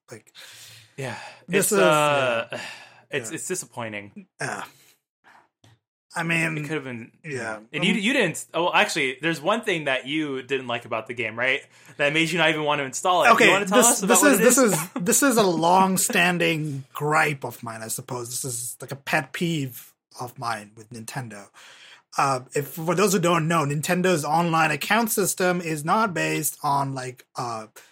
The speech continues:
Speaker 1: alphanumeric I D, like, you know, a gamer tag or a PlayStation I D or whatever, right? Or your Steam, uh, Steam I D. Uh, that's, like, an actual nickname.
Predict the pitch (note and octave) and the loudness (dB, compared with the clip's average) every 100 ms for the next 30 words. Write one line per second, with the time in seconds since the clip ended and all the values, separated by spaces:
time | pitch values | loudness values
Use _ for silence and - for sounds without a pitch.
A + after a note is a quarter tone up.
0 | _ - D#3+ E3+ F3 D#3+ D#3 D#3+ D3+ C3+ | _ -4 2 2 2 -2 0 2 0 -2
1 | C#3 C3+ D#3+ E3 D3 C3 B2 B2+ B2+ C3 | -4 -4 -2 -2 -2 -2 -6 -10 -10 -8
2 | B2+ C#3+ C#3+ C#3 C3+ C3+ B2 A#2 A2 A2 | -4 -2 0 -2 -2 -4 -6 -10 -14 -14
3 | G#2+ - B2 - B2+ C3 A#2+ A2 A2+ A2 | -16 -10 -8 -6 -6 -6 -10 -14 -16 -14
4 | A2 A2+ A2 A2 A2+ A#2 - - - C#3 | -14 -14 -16 -16 -16 -16 -20 -20 -10 -6
5 | A#2+ A#2+ - D#3 C#3 B2+ A2+ - D3 B2+ | -4 -4 -4 -4 -4 -6 -6 -6 -6 -8
6 | A#2 A2 A2 _ - - _ _ - B2 | -8 -10 -14 _ -20 -20 _ _ -8 -6
7 | A#2 B2+ - C3+ B2+ C3+ C3+ - B2+ C3 | -4 -6 -8 -8 -6 -4 -2 -2 -4 -4
8 | C#3 D3 B2+ A2 G#2 | -6 -4 -6 -8 -12